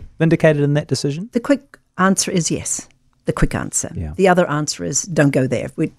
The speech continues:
Speaker 2: we, you know, you make decisions. Uh, we did it, and we're pleased we've done it. I've left an awful lot of my heart behind. I'm very homesick for England, and, and you know, because I lived there, there for more,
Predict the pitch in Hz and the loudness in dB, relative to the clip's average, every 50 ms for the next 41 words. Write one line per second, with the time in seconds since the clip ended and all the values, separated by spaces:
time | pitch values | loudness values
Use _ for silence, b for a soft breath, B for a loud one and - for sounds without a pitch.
0 | _ - 156 - - - - _ - 165 160 156 160 175 180 196 185 - 175 151 | _ -8 -6 -6 -6 -8 -12 _ -4 -2 0 2 2 4 2 2 2 0 -4 -4
1 | - 170 151 - 160 156 160 156 151 - B B B B B B B B B B | -4 -4 -2 0 0 2 2 2 0 -2 B B B B B B B B B B
2 | B B - 127 123 123 131 127 - - - 185 170 156 156 151 185 202 208 208 | B B -4 -2 0 0 0 -2 -4 -8 -8 -2 -2 -2 0 2 4 6 6 6
3 | 208 208 - - - - _ _ _ _ - - 151 160 165 160 156 165 160 156 | 4 4 -2 -8 -10 -16 _ _ _ _ -12 -6 -2 0 0 0 2 2 0 -2
4 | - - - - 208 208 202 196 - 170 160 156 - - 156 156 165 190 - - | -2 -2 4 6 6 6 6 4 2 -2 -4 -4 0 0 4 4 4 4 2 -2
5 | - - - _ b b b b b b b b - 143 151 151 165 185 190 185 | -10 -12 -12 _ b b b b b b b b -4 -2 -2 4 6 6 6 6
6 | - - - 180 180 185 185 175 - - 165 147 147 147 147 143 143 143 - - | 4 2 -2 0 4 4 4 4 2 0 0 2 2 2 2 0 -2 -4 -6 -2
7 | 151 147 143 139 - 156 117 104 - - 131 123 - 135 131 139 147 160 185 220 | 0 2 2 2 4 2 2 2 0 -2 -4 0 2 2 4 4 6 6 6 6
8 | 226 - b b b b b b - 151 151 156 160 156 156 135 - 170 165 160 | 6 4 b b b b b b 0 2 4 4 6 4 4 4 4 2 2 2
9 | 156 - - - - - - - 143 156 160 175 208 233 226 - - _ - 160 | 0 -2 -4 -6 -6 -6 -4 -2 0 0 2 6 6 6 6 6 -6 _ -2 0
10 | 160 170 - - 170 180 180 180 175 180 175 196 175 165 156 - - 180 - 185 | 0 0 0 2 4 4 4 4 2 0 0 0 0 0 0 -2 -2 0 4 4
11 | 190 190 208 190 - - 185 185 196 - - 185 180 - 180 180 190 185 | 6 6 4 4 4 2 0 2 0 2 2 2 2 4 6 6 6 4